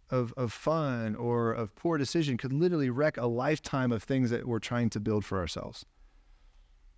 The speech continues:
You wanna resist temptation. You wanna be prepared and ready when that moment comes to make the right response. You've gotta move the line,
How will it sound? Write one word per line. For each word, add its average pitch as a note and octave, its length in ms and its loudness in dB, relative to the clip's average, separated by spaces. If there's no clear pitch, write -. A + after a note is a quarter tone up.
You B2 100 2
wanna D#3 120 6
resist C#3 380 2
temptation. C#3+ 560 2
You A#2+ 100 2
wanna C#3+ 140 0
be D3 100 -2
prepared D3 580 -2
and B2+ 160 -4
ready C#3+ 280 2
when B2+ 140 0
that C#3 140 0
moment C#3+ 300 0
comes D3 360 -2
to B2+ 100 -8
make C3 160 0
the B2+ 80 0
right C#3+ 240 0
response. C3+ 500 -2
You've A#2+ 80 -4
gotta C3 240 2
move D#3+ 220 0
the F3+ 80 2
line, D#3 280 2